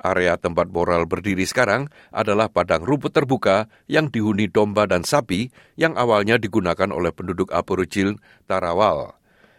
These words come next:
Boral dibangun pertama kali dihuni oleh Letnan John Oxley pada tahun delapan belas enam belas,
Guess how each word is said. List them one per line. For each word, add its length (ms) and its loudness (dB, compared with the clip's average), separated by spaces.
Boral 320 2
dibangun 400 2
pertama 400 0
kali 320 0
dihuni 400 0
oleh 240 2
Letnan 560 0
John 320 2
Oxley 480 -4
pada 160 0
tahun 320 0
delapan 320 -2
belas 320 -2
enam 160 0
belas, 400 0